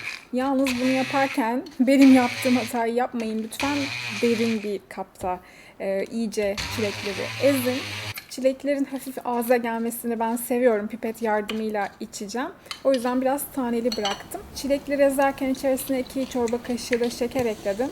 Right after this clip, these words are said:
Bu tarife göre yaklaşık üç bardak kadar içecek altına koyabileceğim miktarda çilek püresi hazırlamış oldum. Tadı nefis bu arada. Kaşık kaşık yiyebilirsiniz. Kullandığım matcha tozu yerli üretim ve yüzde yüz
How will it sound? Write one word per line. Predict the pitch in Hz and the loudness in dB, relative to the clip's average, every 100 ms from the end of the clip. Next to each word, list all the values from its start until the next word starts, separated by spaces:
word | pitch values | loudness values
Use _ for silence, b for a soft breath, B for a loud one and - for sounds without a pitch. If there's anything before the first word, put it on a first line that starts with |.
| 311 | -2
Bu | 254 262 254 | 2 2 2
tarife | 269 240 247 254 233 | -2 0 0 0 -2
göre | 220 | 0
yaklaşık | 233 233 233 226 262 | -2 -2 -6 -6 -10
üç | 247 - | -10 -4
bardak | 208 202 202 - | -2 -2 -6 -6
kadar | 240 208 269 359 - - | -6 -4 -4 -6 -12 -12
içecek | - 247 247 240 - - - | -6 0 0 -2 -8 -16 -6
altına | 226 208 - 214 | -2 -2 -4 -8
koyabileceğim | 214 220 208 208 214 247 277 | -6 -4 -2 -4 -4 -4 -4
miktarda | 285 196 - 190 233 330 | -6 -8 -8 -8 -6 -8
çilek | - 220 214 - - | -4 -4 -4 -8 -8
püresi | 180 185 - | -6 -6 -8
hazırlamış | 190 190 190 - - | -10 -10 -10 -10 -8
oldum. | - 220 254 - - | -6 -4 -6 -8 -4
Tadı | 220 247 | -2 0
nefis | 226 226 220 - | 0 -4 -8 -4
bu | 190 | -2
arada. | 190 | -2
Kaşık | 202 220 220 - | -4 -10 -12 -12
kaşık | 185 220 - | -12 -12 -8
yiyebilirsiniz. | 220 220 208 214 - 226 247 320 - | -6 -6 -8 -10 -10 -8 -8 -8 -10
Kullandığım | - 254 269 269 294 277 | -2 2 4 2 2 2
matcha | 254 262 269 | 2 2 0
tozu | 247 220 202 220 277 339 | -2 -4 -4 0 0 2
yerli | 240 220 233 254 | 2 2 4 2
üretim | 226 214 - 311 | 2 -2 -4 -2
ve | |
yüzde | 240 226 220 226 | 0 0 0 0
yüz | 247 | 0